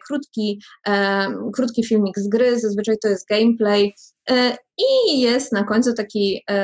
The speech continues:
mm, baton "Zagraj teraz". I jak w niego klikniemy, to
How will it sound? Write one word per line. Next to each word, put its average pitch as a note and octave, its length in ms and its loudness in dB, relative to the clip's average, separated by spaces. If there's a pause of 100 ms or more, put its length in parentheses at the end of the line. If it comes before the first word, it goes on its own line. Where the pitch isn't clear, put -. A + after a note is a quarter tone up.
(440)
mm, G#3 460 -6
baton G3+ 500 -2
"Zagraj G#3 440 0
teraz". - 480 -6
I G#4 80 2
jak B3+ 200 0
w - 20 -10
niego A3+ 200 4
klikniemy, D#4 460 -2
to B3 360 -2